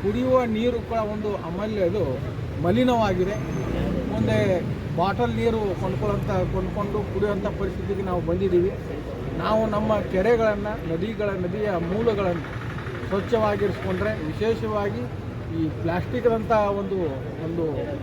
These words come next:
ಏನು ವಿನಾಶಕಾರಿ ವಸ್ತು ಭೂಮಿ ಮೇಲೆ ಬಂದಿದೆ, ಅದರಿಂದ ಭಾಳಷ್ಟು,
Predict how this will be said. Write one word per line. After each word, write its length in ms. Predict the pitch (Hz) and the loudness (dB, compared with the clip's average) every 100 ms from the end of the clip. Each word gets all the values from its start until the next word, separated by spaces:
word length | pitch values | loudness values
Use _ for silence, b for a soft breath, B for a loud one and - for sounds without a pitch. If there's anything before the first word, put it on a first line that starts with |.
| - - - - - - - 175 | -6 -6 -6 -4 -6 -4 0 2
ಏನು 160 | 226 202 | 4 2
ವಿನಾಶಕಾರಿ 580 | 190 220 220 226 220 | 2 0 0 2 2
ವಸ್ತು 520 | 196 180 - 226 190 160 | 2 -2 -4 -4 -2 -2
ಭೂಮಿ 220 | 190 208 | -2 -4
ಮೇಲೆ 240 | 202 190 | -2 -2
ಬಂದಿದೆ, 420 | 175 185 185 190 | -2 -2 0 0
ಅದರಿಂದ 500 | 214 - 160 196 202 | -2 -2 0 2 2
ಭಾಳಷ್ಟು, 560 | 196 165 170 196 - | 0 0 -2 -2 -4